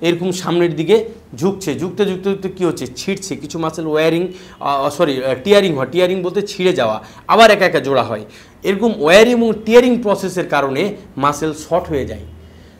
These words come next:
হঠাৎ দেখা যাচ্ছে যে একদিন কী হচ্ছে, এরকম শর্টেনিংয়ের কারণে স্পাইনের ওপর uneven pressure পড়ছে। spine বলতে বোঝাচ্ছে আমরা আমাদের যে স্পাইনটা,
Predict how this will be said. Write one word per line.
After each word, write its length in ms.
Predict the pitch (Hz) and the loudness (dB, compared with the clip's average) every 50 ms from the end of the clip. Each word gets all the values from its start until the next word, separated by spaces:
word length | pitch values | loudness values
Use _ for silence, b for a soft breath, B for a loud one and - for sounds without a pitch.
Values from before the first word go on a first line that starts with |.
| B B - - | B B -8 -4
হঠাৎ 280 | - 185 240 247 233 202 | 0 4 4 4 4 4
দেখা 180 | 220 175 196 | 2 2 2
যাচ্ছে 260 | 190 175 180 - 180 | 0 -2 -2 -4 -6
যে 120 | 160 156 151 | -2 -2 -2
একদিন 280 | 147 139 127 139 147 147 147 | -2 -2 -4 -8 -10 -10 -8
কী 100 | - 156 | -6 -4
হচ্ছে, 300 | 147 147 147 208 208 180 | -4 -2 -2 -2 -2 -2
এরকম 200 | 147 135 151 147 | -2 -4 -6 -8
শর্টেনিংয়ের 640 | 147 - - - 147 156 165 214 226 233 214 185 160 | -8 -6 -2 0 0 2 2 0 0 0 0 -2 -2
কারণে 500 | - 135 127 127 123 123 131 180 208 208 - - - 143 147 | -2 -4 -4 -4 -2 -4 -4 -4 -4 -6 -10 -12 -10 -10 -10
স্পাইনের 440 | - - - 220 226 220 196 160 | -2 0 2 4 4 4 4 2
ওপর 240 | 147 - 117 143 170 - - - | 2 0 -2 -4 -6 -6 -4 -2
uneven 420 | 170 202 226 233 220 220 214 185 | 0 2 2 4 4 4 2 2
pressure 260 | - 180 165 170 151 120 | 0 -2 -4 -4 -6 -6
পড়ছে। 220 | 139 131 135 151 | -8 -8 -8 -10
spine 240 | 160 156 - 190 185 180 | -8 -6 -6 -6 -6 -6
বলতে 220 | 180 185 165 185 | -6 -6 -6 -6
বোঝাচ্ছে 360 | 170 170 170 175 170 175 180 | -6 -4 -4 -4 -4 -4 -6
আমরা 240 | 170 170 175 156 117 | -6 -4 -6 -6 -8
আমাদের 360 | - 139 139 147 147 143 147 135 | -8 -8 -6 -6 -6 -6 -6 -6
যে 160 | 139 147 143 | -6 -8 -8
স্পাইনটা, 520 | 143 - - 170 147 135 127 117 120 113 | -8 -8 -6 -6 -4 -6 -6 -8 -10 -12